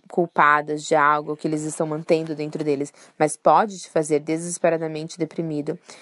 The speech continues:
É uma das coisas, é, que pode acontecer e pode te fazer uma pessoa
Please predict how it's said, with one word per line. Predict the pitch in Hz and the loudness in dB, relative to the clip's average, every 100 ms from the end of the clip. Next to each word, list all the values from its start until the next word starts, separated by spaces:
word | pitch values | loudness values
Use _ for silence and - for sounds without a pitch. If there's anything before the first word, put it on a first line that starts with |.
| - | -4
É | - | 2
uma | 165 175 | 2 2
das | 175 175 - | 0 -2 -4
coisas, | - 180 214 220 180 170 - - _ _ _ _ | -2 0 0 -2 -4 -8 -10 -20 _ _ _ _
é, | - 185 180 175 170 170 180 _ _ _ - | 0 2 4 2 -4 -6 -10 _ _ _ -6
que | - | -2
pode | 180 165 175 | 2 2 0
acontecer | 170 170 170 - 208 247 _ _ - | -4 -6 -6 -2 -4 -4 _ _ 2
e | |
pode | 196 185 | 4 4
te | - | 2
fazer | 196 180 180 | -2 0 -2
uma | 185 | -2
pessoa | 180 185 - 185 190 202 196 | -4 -4 -2 0 0 0 -2